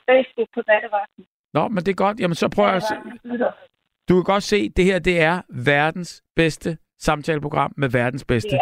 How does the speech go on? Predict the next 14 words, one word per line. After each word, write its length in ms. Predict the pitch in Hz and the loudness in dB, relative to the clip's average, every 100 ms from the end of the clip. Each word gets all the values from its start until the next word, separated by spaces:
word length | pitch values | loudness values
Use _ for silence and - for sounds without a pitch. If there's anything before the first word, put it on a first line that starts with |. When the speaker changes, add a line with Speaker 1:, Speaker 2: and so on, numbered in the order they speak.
| 220 | 4
Speaker 1:
er 60 | 302 | 4
det. 60 | |
Speaker 2:
lyttere. 220 | - 113 110 - _ | 4 2 -2 -10 _
Speaker 1:
Jeg 120 | 220 208 | -4 0
har 120 | 226 | 0
lyttet 360 | 214 220 220 | 0 0 0
med 160 | 214 254 254 | 0 -2 0
til 80 | 247 | 2
jer 140 | 220 | 4
i 200 | 196 190 190 - _ _ _ _ - - _ _ _ _ | 6 4 0 -18 _ _ _ _ -20 -20 _ _ _ _
syv 340 | - 311 285 | -6 -2 2
år, 340 | 226 190 175 - | 4 4 2 -4
tror 140 | 143 | -6
jeg. 100 | 139 | -6